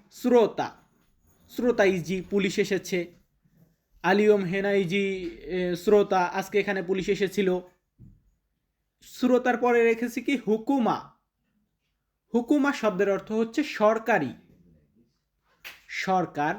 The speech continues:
বা সরকারি, এটাকে আরবি ভাষাতে বলা হয় হুকুমা। শ্রোতা,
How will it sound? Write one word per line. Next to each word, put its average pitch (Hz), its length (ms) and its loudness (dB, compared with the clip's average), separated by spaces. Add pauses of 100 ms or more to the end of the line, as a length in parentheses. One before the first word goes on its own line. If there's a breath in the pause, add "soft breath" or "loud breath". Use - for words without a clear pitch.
বা 165 180 -2
সরকারি, 160 800 -2
এটাকে 175 460 -4
আরবি 185 300 -2
ভাষাতে 170 400 -6
বলা 131 220 -4
হয় 226 260 -4 (420)
হুকুমা। 196 640 0 (580)
শ্রোতা, 226 760 2